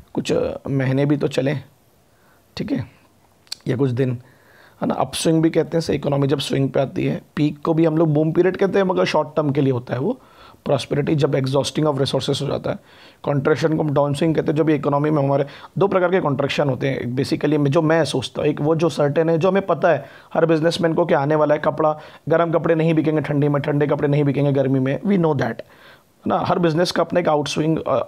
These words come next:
अपस्विंग और डाउनस्विंग होता है। तो वो जो पता है उसे हम डिफ्लेशन कहते हैं और सर्टेन है। But जो अचानक से आ जाए कॉन्ट्रैक्शन, जो अभी हमारे देश में, मेरे को नहीं लग रहा किसी भी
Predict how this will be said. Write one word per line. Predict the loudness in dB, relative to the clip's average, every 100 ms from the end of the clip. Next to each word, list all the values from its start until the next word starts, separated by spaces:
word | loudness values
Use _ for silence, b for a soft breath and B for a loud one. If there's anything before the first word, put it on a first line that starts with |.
| -2
अपस्विंग | -2 0 2 2
और | 2
डाउनस्विंग | 0 -2 0 -2
होता | -2 -4
है। |
तो | -2 0
वो | 0 0 B B -2
जो | 0
पता | 0 2
है | 2
उसे | 2 2
हम |
डिफ्लेशन | 0 0 0 0 0
कहते | -2 0 0
हैं |
और | 0 -2 -6
सर्टेन | -2 -2 0 -6
है। | -8 B B B -4
But | 0
जो | 2
अचानक | 2 0 0 2
से | 2
आ |
जाए | 2 0 -2
कॉन्ट्रैक्शन, | -4 -4 -4 -2 -2
जो | 0 2
अभी | 2
हमारे | 2 2 0
देश | 0 -2
में, | -4 -6 -6 B B -8
मेरे | -4
को | 0
नहीं | 0
लग | 0
रहा | 0 -2
किसी | 0 0
भी | 0